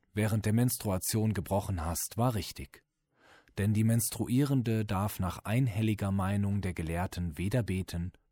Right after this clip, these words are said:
noch fasten. Dass du sie jedoch nicht nachgeholt hast, ist ohne Zweifel ein Fehler. Die Menstruierende muss die Tage,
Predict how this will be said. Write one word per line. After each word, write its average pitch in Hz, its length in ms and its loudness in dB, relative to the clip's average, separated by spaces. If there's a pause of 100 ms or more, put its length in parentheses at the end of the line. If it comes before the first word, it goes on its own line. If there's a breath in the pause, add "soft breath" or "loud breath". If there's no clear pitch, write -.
noch 131 180 0
fasten. 69 560 -2 (840 loud breath)
Dass 120 260 0
du 123 140 2
sie 110 140 0
jedoch 107 300 2
nicht 87 240 -4
nachgeholt 98 680 0
hast, 90 460 -4
ist - 240 -2
ohne 202 320 0
Zweifel 156 640 -4
ein 110 160 -2
Fehler. 76 440 -2 (960 loud breath)
Die 110 80 2
Menstruierende 127 880 4
muss 120 220 2
die 110 120 0
Tage, 107 540 0